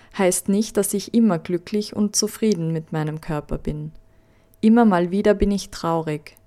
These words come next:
wenn mir vor Augen geführt wird, wie die Gesellschaft mich aufgrund meines Körpers oder meiner Stimme wahrnimmt. In solchen Momenten wünsche ich mir schon einen anderen Körper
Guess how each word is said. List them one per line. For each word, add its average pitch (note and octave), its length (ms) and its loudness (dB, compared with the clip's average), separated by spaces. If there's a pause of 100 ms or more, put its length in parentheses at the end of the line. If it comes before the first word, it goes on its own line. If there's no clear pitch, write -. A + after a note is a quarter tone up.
(140)
wenn E3+ 160 -4
mir E3+ 120 -2
vor - 240 -4
Augen E3 300 2
geführt G3+ 460 0
wird, G#3 200 4
wie G#3+ 80 -2
die G#3 120 -4
Gesellschaft F3+ 760 -2
mich F3+ 220 -6
aufgrund F#3 480 -6
meines D#3+ 340 -4
Körpers E3 540 -4
oder E3 180 -2
meiner D#3+ 300 -4
Stimme F3+ 480 -6
wahrnimmt. D3+ 560 -4 (760)
In F3+ 120 -4
solchen F#3 460 2
Momenten F3 680 -2 (380)
wünsche G#3+ 280 2
ich G3 220 -2
mir F3+ 140 0
schon F#3 320 -2
einen F#3+ 320 -2
anderen D#3+ 460 -4
Körper D#3 580 -6